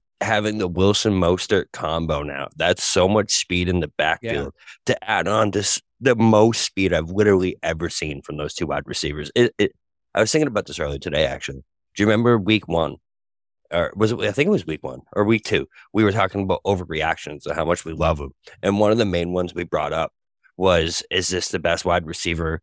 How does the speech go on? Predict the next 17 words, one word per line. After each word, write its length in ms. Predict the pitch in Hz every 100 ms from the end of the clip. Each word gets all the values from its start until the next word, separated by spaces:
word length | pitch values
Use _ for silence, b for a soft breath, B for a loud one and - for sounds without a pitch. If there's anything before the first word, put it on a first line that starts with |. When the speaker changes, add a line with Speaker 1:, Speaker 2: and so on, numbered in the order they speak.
| _ -
Speaker 1:
duo 420 | 87 78 78 - _
we've 160 | 98 -
ever 280 | 85 78 73
seen?" 280 | - 65 - _ _ _ _ _ _ _ _
And, 240 | 107 101 87
you 140 | 98
know, 80 | 87
some 200 | - 90
people 320 | 95 92 92
were, 180 | 95 87
"Yes, 320 | 92 87 80
it's 140 | 87 -
an 60 |
overreaction. 680 | 85 80 85 80 82 - -
No, 200 | 82 85
it's 140 | 82
not." 120 | 76